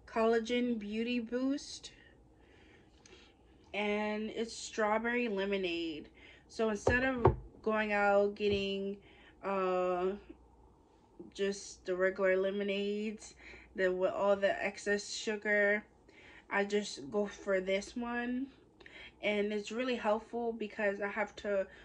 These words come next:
watch my sugar levels, my, uh, shoulders, and my weight has,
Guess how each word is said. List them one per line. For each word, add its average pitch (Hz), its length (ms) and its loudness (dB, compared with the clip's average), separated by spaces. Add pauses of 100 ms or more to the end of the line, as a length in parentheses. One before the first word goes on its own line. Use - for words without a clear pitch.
(180)
watch 190 400 -2
my 208 160 -4
sugar 214 360 -2
levels, 208 640 0
my, 185 520 -2 (580)
uh, 170 560 -2 (420)
shoulders, 214 1120 0
and 170 420 -4
my 151 200 -8
weight 202 500 0
has, 180 560 -4